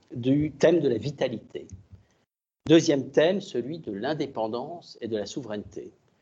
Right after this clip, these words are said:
On y trouve parmi les thèmes quelles sont les productions vitales, quelles sont nos, et comment en garantir la fourniture et la production pour notre population,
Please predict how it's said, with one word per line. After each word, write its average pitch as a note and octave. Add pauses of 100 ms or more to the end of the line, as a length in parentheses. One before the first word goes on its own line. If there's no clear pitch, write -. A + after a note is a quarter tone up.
(320)
On C#3+
y C#3+
trouve B2 (180)
parmi A2
les G#2
thèmes A#2 (540)
quelles D3+
sont B2+ (180)
les A#2+
productions A2+
vitales, G#2 (200)
quelles -
sont A2
nos, A#2+ (280)
et A#2+
comment C3 (280)
en A#2
garantir A2+
la G#2
fourniture A2
et -
la F#2+
production G2+ (720)
pour C3
notre A#2
population, G2+